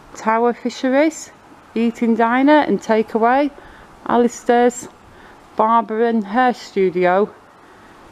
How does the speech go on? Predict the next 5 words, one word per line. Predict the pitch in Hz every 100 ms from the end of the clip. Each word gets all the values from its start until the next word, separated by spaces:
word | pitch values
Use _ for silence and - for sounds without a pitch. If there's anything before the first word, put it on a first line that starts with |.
| - - - -
and | 196 196 196 - -
Riley's | 185 214 214 220 220 - -
Smoke | - - 226 220 214 220
and | 208 196
Vape. | 214 202 170 -